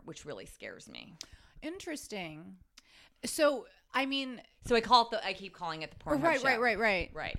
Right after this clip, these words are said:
Speaker 1: So there's this one artist who I think is, to me, everything I'm talking about, she's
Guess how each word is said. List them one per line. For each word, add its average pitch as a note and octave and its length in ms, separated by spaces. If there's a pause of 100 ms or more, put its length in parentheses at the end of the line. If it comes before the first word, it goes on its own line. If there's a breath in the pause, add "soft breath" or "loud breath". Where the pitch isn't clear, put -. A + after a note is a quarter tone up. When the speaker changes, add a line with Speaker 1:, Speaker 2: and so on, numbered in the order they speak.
(140)
Speaker 1:
So G#3 120
there's G#3 180
this G3 140
one A3 240
artist G#3 640
who F#3+ 100
I F3 200
think F3+ 300
is, D#3+ 300 (600 soft breath)
to G#3+ 140
me, G3 760 (960)
everything A3 380
I'm F#3 100
talking E3+ 480
about, A#3+ 360 (180)
she's G3 360